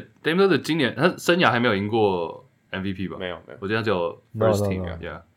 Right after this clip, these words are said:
Speaker 1: 搞不好换一个气象，大家知道，干，原来 Dame 这么屌，现在才发现会不会太晚？
Speaker 2: <laughs> 现在也太晚了。
Speaker 1: <laughs> 那有可能啊。
Speaker 2: 对啊。
Speaker 1: 而且其他人感觉都，啊，我，我讲，那我也讲我的，我比较明显原本是要选 Luka 嘛，Luka 就是也是大家觉得每年都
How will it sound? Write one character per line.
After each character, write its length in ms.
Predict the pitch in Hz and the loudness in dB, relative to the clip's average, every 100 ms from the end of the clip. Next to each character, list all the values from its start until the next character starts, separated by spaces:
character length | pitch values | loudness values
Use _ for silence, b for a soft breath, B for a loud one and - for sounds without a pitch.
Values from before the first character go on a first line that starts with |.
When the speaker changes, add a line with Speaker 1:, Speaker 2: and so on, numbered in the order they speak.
| _ - | _ -6
Speaker 1:
搞 120 | 101 | -2
不 40 | |
好 100 | 120 | -2
换 220 | 117 139 117 | 2 2 2
一 40 | |
个 80 | 110 | -2
气 200 | - 120 | -2 -2
象， 180 | 110 107 | -2 2
大 80 | 107 | 2
家 100 | 107 | 2
知 80 | |
道， 80 | 107 | -2
干， 280 | 104 - 143 | -2 0 0
原 100 | 113 | 2
来 80 | 127 | 0
Dame 320 | 127 165 120 | 0 0 0
这 120 | 110 | 0
么 80 | 127 110 | -4 -6
屌， 140 | - - _ _ - | -8 -10 _ _ -4
现 160 | - 139 | 2 2
在 80 | |
才 100 | 135 | 2
发 220 | 101 110 120 | 4 4 4
现 180 | 135 | 4
会 60 | 123 | 4
不 40 | |
会 60 | 120 | 4
太 60 | 127 | 4
晚？ 20 | 101 | 2
Speaker 2:
<laughs> 0 | |
现 160 | 170 | 2
在 220 | 160 190 | -2 0
也 100 | 151 | 2
太 260 | 147 - 151 | 0 2 2
晚 180 | 107 98 | 2 2
了。 60 | 302 415 415 | 4 4 4
Speaker 1:
<laughs> 260 | 339 - - | 2 -2 -4
那 180 | 80 80 | -6 0
有 120 | 123 | 4
可 140 | 120 | 4
能 140 | 85 78 | 4 -2
啊。 140 | - - | -12 -12
Speaker 2:
对 80 | 85 | -12
啊。 100 | - - - | -12 -16 -4
Speaker 1:
而 80 | 147 | -2
且 40 | |
其 140 | 156 127 | 0 0
他 160 | 151 | 4
人 180 | 123 104 | 4 2
感 160 | 98 92 | 0 0
觉 100 | 98 | 0
都， 400 | 110 113 110 107 _ _ | 0 0 -2 -8 _ _
啊， 140 | 107 | 0
我， 100 | 113 113 - | 2 2 2
我 100 | 135 | 2
讲， 200 | 131 120 | 4 2
那 100 | 156 | 4
我 80 | 143 | 4
也 40 | 120 | 6
讲 140 | 113 | 4
我 100 | 95 | 2
的， 100 | 85 | 2
我 80 | 101 - | -2 -4
比 60 | - | 2
较 140 | 139 | 4
明 160 | 151 131 | 4 4
显 160 | 131 101 | 2 4
原 120 | 117 | 2
本 80 | 107 | 2
是 60 | |
要 80 | 120 | 2
选 240 | 120 90 | 0 -4
Luka 300 | 87 104 101 87 | -2 -4 -4 -8
嘛， 100 | 80 - | -10 -12
Luka 220 | 110 110 90 | -8 -6 -4
就 100 | 98 | -6
是 200 | 98 90 | -6 -6
也 80 | 87 | -6
是 100 | 101 | 0
大 100 | 107 | 2
家 100 | 101 | 2
觉 140 | 90 | -2
得 80 | 87 | -6
每 160 | 85 | -8
年 160 | 82 85 | -10 -8
都 240 | 90 90 | -8 -8